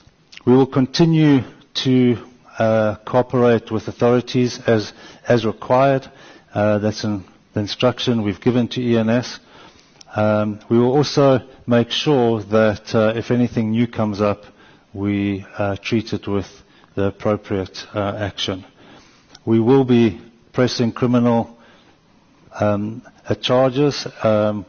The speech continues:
once we've been through everything, we will also be having a look at civil claims where people have taken money from us to get it back as far as possible.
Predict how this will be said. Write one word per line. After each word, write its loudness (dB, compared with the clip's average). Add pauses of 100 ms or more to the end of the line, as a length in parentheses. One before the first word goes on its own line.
(160)
once -2
we've -4
been 2
through 0
everything, -2
we -2
will 0
also -2 (240)
be -2
having 0
a 0
look -4 (360)
at -4
civil -2
claims -2
where -4
people -6
have -8
taken -2
money -4
from -6
us -8 (340)
to -8
get -2
it -6
back -4 (340)
as -8
far -4
as -8
possible. -10